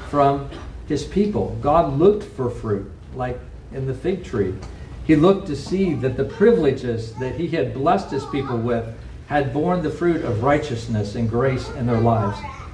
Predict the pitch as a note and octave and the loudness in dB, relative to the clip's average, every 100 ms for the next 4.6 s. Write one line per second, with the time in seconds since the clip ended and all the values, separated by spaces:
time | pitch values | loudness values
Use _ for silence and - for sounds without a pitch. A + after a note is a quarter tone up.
0 | - - - - D3 D3 F3+ F#3 F#3 - | -14 -16 -10 0 0 0 -2 -2 -2 -6
1 | F3+ - G3+ F#3+ G#3 G#3+ A#3+ A3 F3+ F3 | -8 2 4 6 4 4 2 6 4 2
2 | D3+ D3+ C#3+ C#3 G3+ G3+ A#2+ A2+ A#2+ A#2+ | -2 0 0 0 0 0 -2 -2 0 0
3 | A#2 - A#2 A2+ G#2+ G2+ G2+ - C3 A2+ | -2 -4 -2 0 0 -2 -4 -6 -6 -2
4 | C3 B2+ D3 D#3+ C3 A2+ | -2 2 2 4 4 4